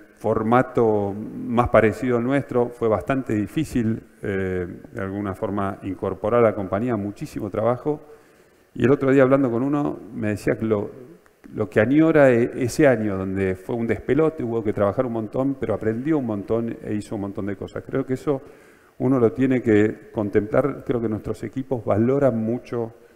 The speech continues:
esto, de tener nuevos proyectos y poder hacer cosas nuevas. Y lo último, como,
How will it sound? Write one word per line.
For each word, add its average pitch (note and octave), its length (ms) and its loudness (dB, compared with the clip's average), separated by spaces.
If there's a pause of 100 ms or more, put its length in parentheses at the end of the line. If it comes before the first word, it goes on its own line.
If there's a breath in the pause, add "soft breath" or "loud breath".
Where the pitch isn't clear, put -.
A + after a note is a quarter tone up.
(280 soft breath)
esto, G2 320 -6
de - 100 -6
tener F#2+ 220 -2
nuevos A#2 240 -2
proyectos G#2+ 640 -4
y A2 40 -10
poder G#2 280 0
hacer - 280 -2
cosas - 340 -8
nuevas. F2+ 400 -14 (1500 soft breath)
Y C3+ 320 6 (280)
lo B2 140 6
último, D3 420 4
como, G#2+ 260 2